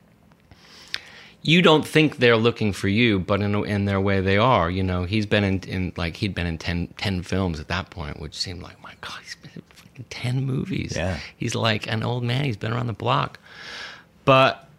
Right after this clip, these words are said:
Speaker 1: he, he was looking for parts, you know? He was looking for somebody to, to write with, to be with, to do something with, other than just being, like, a supporting player to Sean Penn or something like that. So just the stars came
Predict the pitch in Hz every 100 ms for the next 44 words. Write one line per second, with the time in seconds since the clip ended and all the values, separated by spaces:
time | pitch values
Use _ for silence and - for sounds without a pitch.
0 | - - 127 165 196 202 202 131 175 220
1 | 196 135 120 101 - 87 - 85 76 -
2 | - - 107 107 107 113 180 175 123 110
3 | 107 107 101 104 98 92 92 85 87 85
4 | - - - 87 78 - 90 90 - 82
5 | 80 - 90 92 82 80 95 - 85 98
6 | 90 92 87 87 85 - 98 92 85 85
7 | 82 - 87 80 78 78 78 - - -
8 | - 82 80 78 82 82 85 92 - 85
9 | 87 85 85 82 87 87 80 78 - 87
10 | 85 - - - - - - - - -
11 | - 101 110 - - - - - - 123
12 | 123 - 104 92 90